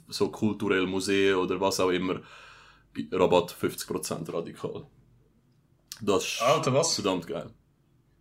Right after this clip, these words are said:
Speaker 2: Okay, krass. Krass.
Speaker 1: Ja, du bekommst einfach
Speaker 2: Ja.
Speaker 1: für alles, ko-, ja, wirklich gut.
Speaker 2: Wie geht's jetzt weiter?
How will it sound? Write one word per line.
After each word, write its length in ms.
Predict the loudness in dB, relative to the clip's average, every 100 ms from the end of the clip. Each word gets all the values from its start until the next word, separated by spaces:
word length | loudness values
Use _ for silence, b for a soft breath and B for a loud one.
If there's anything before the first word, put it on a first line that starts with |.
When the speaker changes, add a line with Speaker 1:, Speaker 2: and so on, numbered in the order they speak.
| _
Speaker 2:
Okay, 360 | 2 4 2 0
krass. 560 | 0 2 2 0 -4 -14 _ _ b b b _
Krass. 280 | -2 2 2
Speaker 1:
Ja, 100 | 2 -4
du 200 | -4 0
bekommst 300 | 2 2 0
einfach 380 | 2 2 0 -2
Speaker 2:
Ja. 140 | 2 2 2
Speaker 1:
für 180 | -2 0
alles, 320 | 0 2 0
ko-, 260 | -6 -6
ja, 280 | -4 -4 -6 -14 _ -10
wirklich 280 | -10 -6
gut. 220 | -6 -6 -8 _ _ _ _ _ _ _ _ _ _ 2
Speaker 2:
Wie 180 | 6
geht's 220 | 8 6 6
jetzt 140 | 4
weiter? 340 | 4 4 0